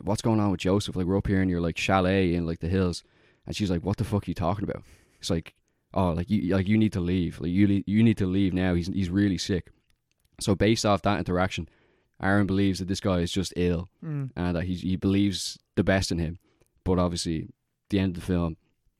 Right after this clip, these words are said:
Speaker 1: Joseph betrays him. Obviously, Joseph is not his real name. Um, and it turns out he has this whole kind of, like,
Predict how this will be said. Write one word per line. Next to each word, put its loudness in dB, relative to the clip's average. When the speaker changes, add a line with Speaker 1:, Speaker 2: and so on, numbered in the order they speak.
Speaker 1:
Joseph -2
betrays 2
him. 0
Obviously, 2
Joseph 2
is -4
not 0
his -4
real 2
name. 0
Um, -6
and -4
it -6
turns -2
out 0
he -2
has -2
this -8
whole 4
kind 0
of, -4
like, -4